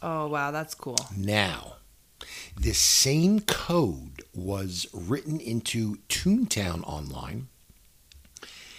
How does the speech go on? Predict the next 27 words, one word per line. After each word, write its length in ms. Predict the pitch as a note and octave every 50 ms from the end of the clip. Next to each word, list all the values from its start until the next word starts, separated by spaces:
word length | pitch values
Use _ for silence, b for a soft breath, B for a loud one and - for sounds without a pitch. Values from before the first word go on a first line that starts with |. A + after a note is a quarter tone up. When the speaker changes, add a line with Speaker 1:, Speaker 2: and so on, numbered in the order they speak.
| B B B B _ _ _
Speaker 2:
and, 540 | G#2 G#2+ G#2+ A2 A2 A2 A2 A2 A2+ A#2 - -
but 240 | F#2+ F2 A#2+ -
was 480 | G#2+ G#2 A2 G#2+ G#2 G2+ F#2 - - - - _ _
never 420 | C3+ A#2+ A2+ A#2 A2+ - D3+ - A#2+
actually 720 | B2 B2 - - - - B2 B2 A#2 A2+ A2 A2 A2+ - -
utilized, 640 | - G2 A#2 B2+ A#2 F#2 E2 C#2+ - - - - -
was 260 | F#2 G#2 G#2 G2 - B B B B -
never 280 | A#2 B2 B2+ D3 C#3+
actually 340 | C3+ C3 - - - A2 A2+
turned 380 | - - - G#2+ G#2 G2 F2 E2+
on, 320 | D#2+ - - - - - - -
Speaker 1:
Mm-hmm. 120 | F3+ F3+ F3
Speaker 2:
okay? 340 | E3 D#3 D#3 E3 - F#2 B B B B B B -
So 420 | - - - - - C3+ A#2 A2
when 540 | A2 A2 G2 F#2+ G#2 G#2+ G#2 G#2 G#2 G#2 G2
Toontown 760 | - - B2+ C#3 D3 D3+ - - C#3 C3+ C#3 C3+ C3 A#2 G2
Rewritten 760 | G2+ A#2 A#2 A2 F#2+ G2+ G#2+ C#3+ F3 - - - G2 G2+ G2+ F2+
kinda 400 | - - G#2 G2 G#2 G2+ G2 F2+
did 320 | F2 F#2 A2 G#2 F#2+ E2+
their 360 | E2+ F2 A#2+ B2+ C3 C#3 C#3+ A#2+
sort 360 | - - - A#2 G#2+ G#2+ G2
of 120 | F2+ E2+ -
spin 580 | - - - - - - A2+ G#2 G2+ G2+ G#2
and 260 | G#2 G2 G2 G#2 G2+
they 220 | F#2 F#2+ F#2+ F#2 E2
rewrote 840 | E2+ E2+ F#2 G#2+ A2 G2+ F#2 F2 F2 F2 A#2 D3 F#3 F#3+ - - - - -
everything, 760 | - F2+ D#2 C#2+ D2+ D#2 D2 - - D2+ D2 D#2+ G2+ B2+ C3